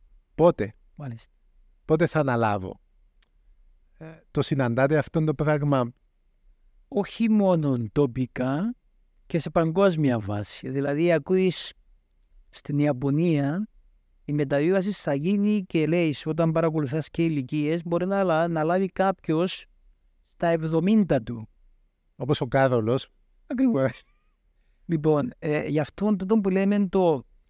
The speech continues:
Speaker 2: το μοντέλο της διαδοχής, έχει εννιά, εννιά τυποποιημένα, έτσι που λέμε,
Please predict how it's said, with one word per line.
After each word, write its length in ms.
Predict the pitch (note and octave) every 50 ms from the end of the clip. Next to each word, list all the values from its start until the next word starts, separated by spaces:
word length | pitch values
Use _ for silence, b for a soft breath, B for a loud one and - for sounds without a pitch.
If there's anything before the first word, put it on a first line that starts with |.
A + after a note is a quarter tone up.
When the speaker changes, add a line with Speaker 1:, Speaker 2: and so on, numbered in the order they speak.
| _ _ _ _
Speaker 2:
το 140 | - D#3 D#3
μοντέλο 1160 | D#3 D3+ D3 D3 C#3+ C#3 C3 B2 - - F3 F#3 F#3 F#3 F#3 F3+ E3+ D#3+ D3 C#3 B2+ A2+ A2 _ _ _ _ _ _ _ _ _ _ _ - - _
της 220 | - D#3 D#3 D3 C3+
διαδοχής, 960 | C3 B2+ C#3 C#3 C#3 C#3 B2+ B2 B2 - - - C3 B2+ C3 D#3 F#3+ - - - -
έχει 300 | - E3+ - - A#3 G#3
εννιά, 760 | F#3 E3+ D#3 D3 C#3+ D3 D#3 E3 F3+ F#3+ G3 G3+ A#3 C4 C4+ - _ _
εννιά 720 | - D#3 D3 D3 D3 D3+ D#3 E3 F3 F3 F3+ F#3 F#3+ G#3 - _ _ _ _ _ _ _ _ -
τυποποιημένα, 960 | - D#3+ B2+ C#3 D#3 C#3+ C3 C#3 D3+ D3+ D3 D3 D#3 F3 F3 E3+ E3 D3+ C3+
έτσι 300 | C3+ C#3+ C3 - - - -
που 100 | - C3
λέμε, 460 | C3 C3 C3 C3+ C#3 D3 E3+ G#3 A#3